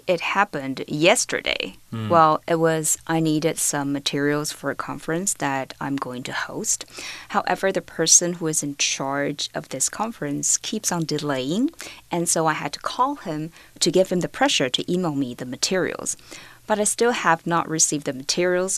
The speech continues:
Speaker 1: so it makes me feel kind of anxious since the event is next Thursday, and I need to time to prepare for the hosting.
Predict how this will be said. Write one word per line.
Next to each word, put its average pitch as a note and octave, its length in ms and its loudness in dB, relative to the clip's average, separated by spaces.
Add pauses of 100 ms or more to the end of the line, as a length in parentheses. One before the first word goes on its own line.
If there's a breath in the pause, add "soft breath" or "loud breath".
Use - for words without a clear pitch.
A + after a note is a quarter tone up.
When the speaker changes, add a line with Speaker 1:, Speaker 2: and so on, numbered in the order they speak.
Speaker 1:
so E3 360 0 (140)
it D#3+ 100 0
makes E3+ 340 -2
me A3 160 0
feel F3+ 280 -2
kind E3 220 -4
of D3 100 -4 (120)
anxious - 600 0 (280 loud breath)
since D3+ 380 0
the D3 180 -4
event C#3+ 340 -2
is C#3+ 220 -6
next C#3 280 0
Thursday, - 600 0 (280 loud breath)
and F3+ 120 -2
I E3+ 80 4
need E3 220 2
to - 120 -2
time D#3 640 0
to D3+ 220 -2
prepare C#3+ 560 -4
for - 200 -8
the C#3 100 -6
hosting. - 440 -6